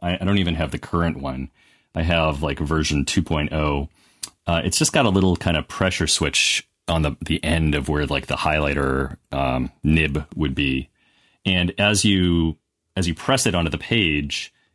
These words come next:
it kind of shines a little white L E D onto the page and it scans in the text and it does a brilliant job. It's really accurate. You don't have to be too fussy about it.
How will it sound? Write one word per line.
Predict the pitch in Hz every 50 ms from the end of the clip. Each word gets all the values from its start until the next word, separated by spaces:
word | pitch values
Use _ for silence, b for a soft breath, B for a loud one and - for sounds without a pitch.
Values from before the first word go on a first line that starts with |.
| _
it | - 82 - _
kind | - - 92
of | 85 -
shines | - 92 87 87 85 80
a |
little | 80 82 80 80
white | 76 76 80 85 - - _
L | - 80 80
E | 82 80
D | 73 78 82 78 71 73 - -
onto | 76 76 76
the | 73
page | - - 95 90 82 76 71 73 - -
and | - 78
it | 76 69 -
scans | - - - - 87 87 87 82 -
in | 87
the | 85
text | 82 - 107 104 90 - - - -
and | 82 78
it | 73 71
does | - 80 73 73 78
a | - 71
brilliant | 65 - - 73 76 76 76 71 -
job. | 76 73 67
It's | - - - -
really | 71 71 76 80 82 82 85 85
accurate. | - 78 73 73 - 80 78 76 76 - 76
You | 80 80
don't | 80 80 80
have | 78 80 78 76 -
to | - 73
be | 69 73 73
too | - - 90 80
fussy | - 76 71 - - 76
about | 71 67 71 71 69
it. | 69 71 -